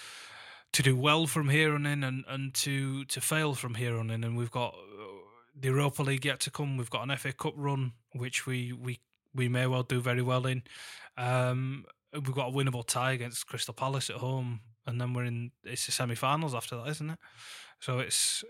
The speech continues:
it's not as if it's, um, it's not as if it's been a bad season regardless. If we, eh,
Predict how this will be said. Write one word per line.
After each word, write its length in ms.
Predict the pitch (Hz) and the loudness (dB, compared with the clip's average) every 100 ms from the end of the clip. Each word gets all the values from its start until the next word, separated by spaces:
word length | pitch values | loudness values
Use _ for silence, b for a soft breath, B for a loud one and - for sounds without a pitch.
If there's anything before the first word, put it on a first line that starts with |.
| - | -6
it's 120 | 131 | 2
not 200 | 160 170 | 4 6
as 100 | 151 | 8
if 180 | 135 123 | 6 4
it's, 380 | 123 - - - | 0 0 0 2
um, 600 | 123 117 113 117 113 117 - _ _ _ _ _ - - - | 0 2 2 0 -2 -4 -8 _ _ _ _ _ -20 -14 -2
it's 140 | - | 2
not 140 | 175 | 4
as 80 | 143 | 2
if 120 | 131 | 0
it's 140 | 113 - | -2 -6
been 220 | - 117 | -4 -4
a 40 | 110 | -2
bad 260 | 139 120 | -2 0
season 400 | - 123 117 113 | 0 0 -2 -2
regardless. 520 | 113 117 117 120 120 | -2 -2 -2 -2 -4
If 140 | 127 - | -4 -4
we, 160 | 123 - B B B - | -4 -4 B B B -10
eh, 160 | 131 | -6